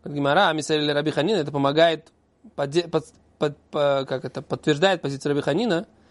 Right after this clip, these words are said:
Там Раби Ханина, Маасе, была история у Мина Реби, Шней Ахим аля Купа, что Реби назначил двух братьев на некую, э, кассу.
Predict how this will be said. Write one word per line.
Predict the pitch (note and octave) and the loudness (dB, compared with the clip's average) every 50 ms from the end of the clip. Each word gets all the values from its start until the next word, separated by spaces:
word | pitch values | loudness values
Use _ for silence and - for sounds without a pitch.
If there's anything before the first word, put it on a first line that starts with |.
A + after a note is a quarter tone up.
| _ _ _ _ _ _ _ _ - | _ _ _ _ _ _ _ _ -12
Там | - C3+ C#3 | -8 -4 -4
Раби | D3 D#3 D#3+ D3+ | -2 0 0 0
Ханина, | E3 E3 F#3 A#3+ C#4+ C4 A#3 G#3 | 2 0 0 0 2 2 2 2
Маасе, | F#3+ F#3 E3+ E3 D#3+ C#3+ - - G#3 A3 G#3 D#3 C#3+ - _ _ _ _ _ _ _ _ | 2 2 2 2 2 0 0 0 2 2 2 2 -2 -6 _ _ _ _ _ _ _ _
была | - - D#3 E3+ E3+ D#3 | -8 -2 0 0 0 0
история | D3 - C#3+ C3+ C#3 | 0 -2 -2 -2 0
у | C3+ | 0
Мина | C3+ C#3+ E3+ F#3+ F#3+ E3+ | 0 0 2 2 2 2
Реби, | D3+ C#3 C3+ D3 D#3+ - - | 2 0 0 -2 -6 -8 -8
Шней | - - - E3+ F#3 F3+ | -10 -4 -2 0 2 2
Ахим | E3 D3+ E3 D#3+ E3 D#3+ | 0 0 0 0 0 2
аля | D#3+ E3 E3 | 0 -2 -2
Купа, | - F3+ E3+ A3+ A3+ A3+ - _ _ _ _ _ _ _ _ _ _ _ | -4 -2 4 4 2 2 2 _ _ _ _ _ _ _ _ _ _ _
что | _ - - D3 | _ -12 -6 -4
Реби | E3+ G3+ G3 F#3 F3 E3+ - _ _ - | -2 0 2 2 0 0 -2 _ _ -8
назначил | D#3 D#3+ D#3 D3 C#3 D#3+ G3 G#3+ A3 F#3+ - F3 D#3 | -4 -2 -2 -2 0 0 2 2 2 2 0 0 0
двух | D3+ E3+ G3 E3+ D#3+ | 0 -2 -2 -2 2
братьев | F3+ G3+ G#3+ G#3+ G3 F#3 D#3 | 2 4 4 2 0 -4 -4
на | D#3 D#3 D#3 E3 E3+ D#3+ | -2 0 0 0 0 0
некую, | D3+ D#3 E3 D#3+ - D#3 D3 C#3+ C#3 - - - C3 C3 B2+ | 0 -2 -2 0 2 2 2 2 0 -4 -4 -4 -2 -2 -2
э, | |
кассу. | B2+ - E3 C#3+ C3 - - - - | 2 4 4 4 4 2 -8 -14 -16